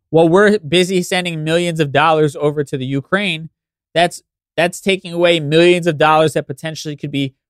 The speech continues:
reinvested into the people in this country who need it. And once again, who are those people that, generally speaking, need that money, need that, that support when it comes to infrastructure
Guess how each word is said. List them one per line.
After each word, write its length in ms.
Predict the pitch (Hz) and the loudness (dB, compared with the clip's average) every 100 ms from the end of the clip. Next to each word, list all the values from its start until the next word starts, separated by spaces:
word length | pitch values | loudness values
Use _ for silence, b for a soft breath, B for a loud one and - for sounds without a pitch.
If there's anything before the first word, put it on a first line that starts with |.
| _ | _
reinvested 800 | 123 139 156 135 147 151 - 143 | -2 2 2 2 0 -2 -4 -6
into 200 | 135 143 | -8 -8
the 80 | 123 | -8
people 400 | - 143 139 143 | -8 -6 -4 -6
in 200 | 135 131 | -6 -2
this 200 | 277 - | -2 0
country 460 | - 151 151 139 143 | -4 -6 -8 -12 -10
who 80 | 160 | -6
need 240 | 208 156 | -4 -4
it. 120 | - - | -6 -12
And 140 | 123 | -10
once 240 | 143 147 - | -10 -10 -10
again, 340 | 190 160 135 | -6 -6 -8
who 140 | 151 156 | -8 -6
are 60 | 160 | -6
those 160 | 151 | -6
people 300 | - 151 151 | -8 -10 -8
that, 180 | 135 123 | -10 -8
generally 520 | 131 139 143 135 131 | -6 -4 -4 -6 -8
speaking, 640 | - - 170 160 156 143 143 _ _ | -14 -12 -10 -8 -10 -12 -12 _ _
need 440 | - 135 165 196 170 | -10 -2 0 0 0
that 260 | 175 175 | 0 0
money, 380 | 147 160 180 160 | -4 -6 -6 -10
need 300 | 143 160 165 | -12 -12 -8
that, 200 | 160 156 _ _ - | -6 -8 _ _ -12
that 140 | 143 | -12
support 440 | - 131 - 156 147 | -12 -18 -6 -6 -6
when 120 | 143 | -10
it 100 | 143 | -12
comes 260 | 147 143 131 | -16 -16 -16
to 180 | 123 147 | -16 -14
infrastructure 920 | 151 151 - - 143 - 156 143 | -14 -14 -14 -10 -10 -10 -8 -8